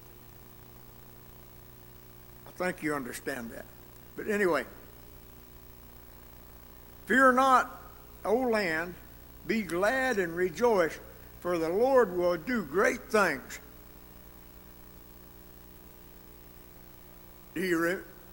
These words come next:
I, I know every one of you remembers the day you got saved. And I, I believe that's what Joel's talking about.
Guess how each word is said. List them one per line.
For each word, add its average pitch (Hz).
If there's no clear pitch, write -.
I, 165
I 208
know 214
every 214
one 214
of 160
you 139
remembers 156
the 160
day 196
you 165
got 165
saved. 147
And 151
I, 202
I 185
believe 196
that's 196
what 190
Joel's 190
talking 202
about. 160